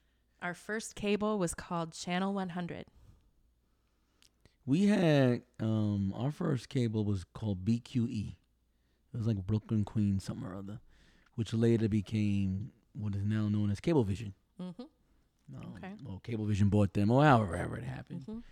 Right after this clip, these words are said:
Speaker 2: I remember when we first got cable. It's a big deal.
Speaker 1: Mm-hmm. Oh, yeah, it was.
Speaker 2: I didn't have it in my room, though. <laughs>
Speaker 1: Well, and the channels that you didn't pay for would just be kinda scrambled, but you could still hear it.
Speaker 2: Yeah.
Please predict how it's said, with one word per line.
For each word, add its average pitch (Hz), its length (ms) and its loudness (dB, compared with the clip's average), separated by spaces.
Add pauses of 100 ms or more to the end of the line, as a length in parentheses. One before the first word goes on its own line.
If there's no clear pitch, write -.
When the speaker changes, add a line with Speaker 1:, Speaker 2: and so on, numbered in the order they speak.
(240)
Speaker 2:
I - 80 -8
remember 156 220 4
when 127 100 4
we 117 80 0
first 107 260 -6
got 104 220 -8
cable. 98 360 -8 (460)
It's - 100 -20
a 113 40 -12
big 104 200 -2
deal. 98 280 2 (200)
Speaker 1:
Mm-hmm. 196 200 -8 (300)
Oh, 262 160 -2
yeah, 302 200 -2
it - 80 -4
was. 233 280 -6 (100)
Speaker 2:
I 135 60 6
didn't 139 160 12
have 131 120 12
it 117 60 10
in 113 80 10
my 117 140 10
room, 104 260 8
though. 165 320 12
<laughs> 190 80 0
Speaker 1:
Well, 202 400 8
and 202 220 2
the 190 100 2 (120)
channels 240 540 0
that 190 140 -2
you 190 160 -4
didn't 190 360 -2
pay 196 200 -4
for 269 520 -6
would 185 200 -2
just 202 220 -6
be 202 100 -4
kinda 185 320 -6
scrambled, 180 560 -2
but 156 100 -8
you 165 100 -10
could 170 140 -10
still 160 160 -10
hear 180 240 -8
it. 214 120 -4
Speaker 2:
Yeah. 113 280 4